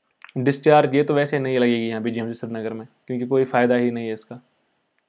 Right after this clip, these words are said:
यहाँ पे ये अकाउंट्स में चलता है, वहाँ पे फ़ी कम होता है। Discharge या ट्रांसफर से फ़ी received है। और अब रहे बा-, अब रही बात यहाँ पे एंटी रैगिंग affidavits की। Student का, दूसरा parent का, prescribed by the college, ये आपको नीचे मैं दिखाऊंगा क्या है।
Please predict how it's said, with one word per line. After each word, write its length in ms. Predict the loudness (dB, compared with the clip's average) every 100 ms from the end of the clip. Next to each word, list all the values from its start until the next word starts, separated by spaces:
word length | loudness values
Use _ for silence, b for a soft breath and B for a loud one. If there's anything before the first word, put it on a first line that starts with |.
| -8
यहाँ 220 | -8 -8
पे 120 | -2
ये 180 | 0 0
अकाउंट्स 360 | -2 -4 -4 -2
में 100 | 0
चलता 220 | 0 0
है, 40 |
वहाँ 100 | -2
पे 80 | -4
फ़ी 180 | -6 -6
कम 160 | -4 -6
होता 240 | -6 -10
है। 80 | -12 _ _ _ _ _ _ _ _ _ _ _
Discharge 540 | -4 -4 2 4 4 4
या 60 |
ट्रांसफर 320 | 2 0 -2
से 120 | -4 -6
फ़ी 200 | 0 2
received 360 | 2 0 -2
है। 120 | -4 -4 b b b -4
और 180 | 4 10
अब 140 | 10
रहे 200 | 8 6
बा-, 180 | 6 4
अब 200 | 4 4
रही 180 | 4 4
बात 220 | 4 4
यहाँ 120 | 2
पे 80 | 0
एंटी 280 | -2 0 2
रैगिंग 240 | 2 2 -4 -4
affidavits 440 | 0 4 4 0
की। 160 | -8 -10 -12 _ _ _ _ _ _ _ _ _ _ _ _ _ _ _ _
Student 420 | 2 4 6 4
का, 180 | 4 2 2 -12 _ _ -4
दूसरा 240 | -2 0
parent 320 | 4 4 4
का, 220 | 0 0 0 -4 _ -20 -20 -18
prescribed 480 | -6 -4 0 2 4
by 120 | 4
the 120 | 2 2
college, 320 | 4 4 4
ये 100 | 4
आपको 200 | 2 0
नीचे 220 | -2 0
मैं 100 | -2
दिखाऊंगा 300 | -4 -4 -6
क्या 140 | -4 -6
है। 160 | -6